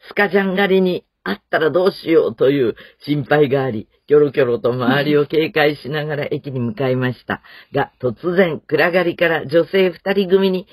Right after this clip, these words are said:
話しかけられたのです。これドキッとするよね。あ、<laughs> 一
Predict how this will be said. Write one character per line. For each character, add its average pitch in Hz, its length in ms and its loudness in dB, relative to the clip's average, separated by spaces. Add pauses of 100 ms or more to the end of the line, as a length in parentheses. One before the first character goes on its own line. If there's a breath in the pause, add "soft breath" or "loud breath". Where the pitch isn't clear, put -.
(120)
話 175 300 -2
し - 40 -14
か 208 140 0
け 202 100 2
ら 202 140 4
れ 196 80 -2
た 196 100 0
の 143 140 0
で 135 160 2
す。 - 80 -20
こ - 100 0
れ 143 140 2
ド 143 120 2
キ - 100 -14
ッ - 20 -20
と 175 100 -2
す 156 140 -6
る 120 80 -4
よ 104 100 -4
ね。 95 140 -8 (280 loud breath)
あ、 330 220 0
<laughs> - 100 -2
一 190 60 4